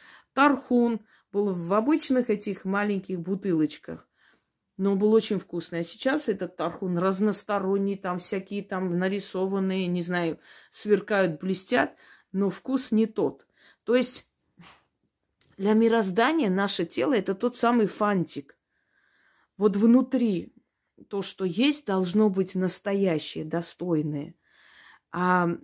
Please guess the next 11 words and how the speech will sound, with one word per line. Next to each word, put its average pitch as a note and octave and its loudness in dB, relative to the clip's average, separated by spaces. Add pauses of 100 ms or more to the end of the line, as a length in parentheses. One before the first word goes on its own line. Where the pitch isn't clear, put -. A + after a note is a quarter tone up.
(220)
снаружи A#3 4
он G#3 2
может B3 4
быть A#3 -4
красивый, E3 -2
он F3+ -2
может G#3+ -2
быть G#3 -6
некрасивый. F#3+ -2
То - -8
есть F#3 -6